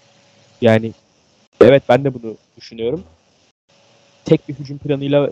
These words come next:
tek bir genel planla var olamazsınız. Ben iletişim hatası olduğunu da düşünüyorum maçta. Secondary'de dört ve dört pozisyonda görmüştür zaten işte. Mike, e, Mike McCarthy şey yapıyor.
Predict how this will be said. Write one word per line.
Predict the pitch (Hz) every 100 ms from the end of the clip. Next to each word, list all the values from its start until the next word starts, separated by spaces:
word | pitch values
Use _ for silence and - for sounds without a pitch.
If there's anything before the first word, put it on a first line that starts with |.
| -
tek | - 139
bir | 131 123 - -
genel | - 120 120
planla | 120 123 127
var | 123 117
olamazsınız. | 120 131 117 - 117 160 - _ - - _ _
Ben | 117 123 127
iletişim | 123 127 -
hatası | 135 143 135 143
olduğunu | 131 143
da |
düşünüyorum | 123 - 113 101 - _ 104
maçta. | 101 - 113 113 _ - _ _ _
Secondary'de | - - 110 104 101 131 120
dört | 120 113
ve | 127
dört | 123 123 _
pozisyonda | 127 113 - 117
görmüştür | 117 117 117 - 107 -
zaten | 101 101
işte. | 104 - 110 _ _ _ _ _ _ _ -
Mike, | 107 - _ -
e, | 113 120 123 - 113
Mike | 110 113
McCarthy | - 117 113 120 -
şey | - -
yapıyor. | 117 110 101